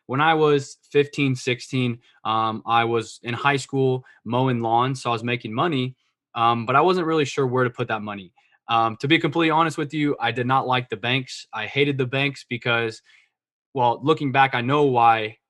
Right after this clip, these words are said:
now I hate the banks because of the, the, you know, they don't pay us anything and to hold our money. But back then, um, I, I just didn't like the banks because my reasoning was I couldn't physically see my money.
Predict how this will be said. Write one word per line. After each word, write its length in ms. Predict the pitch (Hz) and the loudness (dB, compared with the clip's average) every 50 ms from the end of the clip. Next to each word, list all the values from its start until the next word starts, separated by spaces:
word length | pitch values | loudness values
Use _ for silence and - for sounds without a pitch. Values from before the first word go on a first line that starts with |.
| _ | _
now 220 | - 131 160 170 151 | 0 2 4 4 6
I 120 | 135 120 | 4 2
hate 220 | 113 127 123 117 - | 2 -2 -4 -4 -6
the 60 | 104 | -10
banks 320 | 95 113 117 113 - - _ | -8 -8 -8 -8 -10 -10 _
because 300 | 123 - - 139 123 117 | -12 -6 -4 -4 -4 -4
of 80 | 117 107 | -4 -6
the, 200 | 110 110 113 - | -6 -8 -8 -10
the, 120 | 107 117 110 | -10 -10 -10
you 80 | 110 | -8
know, 100 | 110 104 | -8 -4
they 80 | 110 123 | -2 0
don't 160 | 135 131 123 | 0 0 0
pay 140 | - 139 127 | 0 0 0
us 140 | 120 117 143 | 0 0 0
anything 380 | 139 139 127 131 131 123 123 | -2 -2 -2 -2 -4 -4 -4
and 180 | 117 113 113 - - - - - _ _ _ - | -4 -6 -10 -12 -16 -20 -20 -20 _ _ _ -4
to 100 | 143 131 | -4 -2
hold 160 | 127 143 131 | 0 0 2
our 120 | 127 120 120 | 2 0 0
money. 280 | 123 131 131 123 120 | 0 0 0 0 -2
But 300 | 107 117 120 120 110 - - - - _ _ _ _ | -2 0 0 0 0 -4 -10 -20 -20 _ _ _ _
back 240 | 131 139 143 127 127 | 0 0 0 2 0
then, 340 | 151 156 151 139 131 - - _ | 0 0 2 0 -2 -4 -8 _
um, 300 | 117 120 117 113 110 - - | -6 -4 -4 -4 -4 -6 -6
I, 200 | 123 - 131 139 | -4 0 0 0
I 40 | |
just 160 | 143 151 135 127 | 0 -2 -6 -6
didn't 200 | 143 143 127 120 | -6 -6 -4 -2
like 200 | 123 123 120 117 | -4 -4 -4 -4
the 80 | 120 | -8
banks 320 | 104 117 117 131 143 - - | -6 -4 -6 -6 -6 -6 -10
because 640 | 131 120 - 135 123 117 117 113 110 - - - _ - | -10 -8 -6 -4 -4 -2 -2 -4 -6 -8 -14 -20 _ -4
my 160 | 120 123 131 | -2 -2 0
reasoning 540 | 135 131 135 131 117 123 120 113 113 113 _ _ _ _ _ | 0 0 -2 -2 -4 -6 -8 -10 -10 -14 _ _ _ _ _
was 440 | 110 110 110 110 107 107 - - _ _ _ _ - | -8 -6 -6 -6 -6 -8 -10 -18 _ _ _ _ -6
I 80 | 127 | -6
couldn't 280 | 127 - 170 160 139 131 | -4 -2 -4 -4 -4 -8
physically 540 | - _ 160 165 156 147 143 131 - 139 123 | -8 _ -4 -4 -2 -2 -4 -4 -4 -6 -6
see 200 | - - 127 123 | -6 -8 -8 -6
my 180 | 123 113 107 | -6 -6 -8
money. 340 | 107 107 104 104 98 92 _ | -8 -10 -12 -14 -16 -20 _